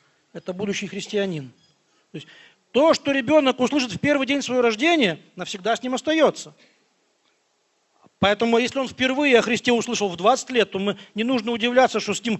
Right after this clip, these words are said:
очень трудно работать, не входит в него это знание. Потому что самые нежные годы пропущены. Пропустил два года жизни, уже не нагонишь. Ещё три года пропустил,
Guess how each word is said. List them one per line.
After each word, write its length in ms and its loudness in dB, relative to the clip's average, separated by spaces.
очень 260 2
трудно 300 0
работать, 440 2
не 420 0
входит 400 6
в 60 -10
него 220 0
это 140 -2
знание. 400 -6
Потому 140 -10
что 100 -12
самые 320 0
нежные 380 -2
годы 220 -4
пропущены. 640 -10
Пропустил 500 0
два 160 4
года 260 0
жизни, 360 -8
уже 160 -8
не 80 -4
нагонишь. 540 -8
Ещё 240 -4
три 140 -4
года 240 2
пропустил, 540 -8